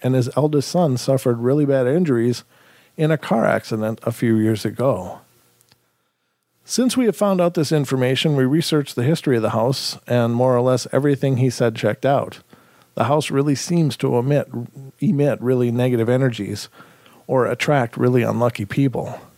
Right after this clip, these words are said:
I feel somewhat lucky after the cases of the other people, although we did live there the shortest amount of time. The local vig-, villages around the area were all well known for traveling folks such as Romani gypsies,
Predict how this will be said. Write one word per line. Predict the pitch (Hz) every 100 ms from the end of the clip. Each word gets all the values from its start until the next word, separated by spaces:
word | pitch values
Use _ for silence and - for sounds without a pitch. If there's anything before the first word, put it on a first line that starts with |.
| _ _ _
I | 127
feel | 117 139
somewhat | - 156 139
lucky | 135 185 135 120 - - _ _ _ -
after | 131 127 123
the | 113
cases | 156 156 - 123
of | 117
the | 107
other | 135 175
people, | 120 110 110 110 -
although | - 120 123
we | 120 117
did | 120 143 135
live | 117 127 120
there | 117 113 - - _ _
the | 127
shortest | - 127 113 110
amount | 110 107 98
of | 98
time. | - 139 120 - 104 _ _ _ _ _ _ _ _ _
The | 135
local | 156 185 196
vig-, | 170 170 160
villages | - 156 220 135 123 120
around | 123 120
the | 120
area | 110 131 135
were | 120 120
all | 117 131
well | 131 123
known | 117 123 143 120
for | 117
traveling | 117 123 123 123 107
folks | 113 113 120
such | 135 123
as | 117 110 - - - - - - _
Romani | 123 123 127 127 123
gypsies, | 120 135 151 117 107 123 -